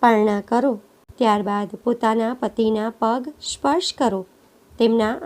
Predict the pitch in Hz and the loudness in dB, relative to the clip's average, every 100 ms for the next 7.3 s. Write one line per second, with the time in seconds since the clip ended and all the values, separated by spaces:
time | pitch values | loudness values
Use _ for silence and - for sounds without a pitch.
0 | 214 202 233 214 202 233 262 247 190 - | -6 -4 -2 -2 -2 -4 -2 -2 -4 -10
1 | _ _ _ _ _ _ 339 330 320 330 | _ _ _ _ _ _ 4 6 6 4
2 | 359 311 - 277 302 311 240 240 247 208 | 4 0 0 -2 0 0 0 0 -2 -2
3 | 190 185 185 - _ - 196 196 208 208 | -4 -6 -8 -14 _ -4 -4 0 0 0
4 | 214 214 196 180 214 320 - 208 208 196 | 0 -2 -6 -6 -6 -6 -6 -6 -4 -4
5 | 220 - _ _ - - 294 277 320 339 | -4 -6 _ _ -4 -2 2 2 2 0
6 | 302 233 - 240 233 240 247 208 208 202 | 0 -2 0 0 2 0 -2 -6 -4 -4
7 | 208 208 | -4 -6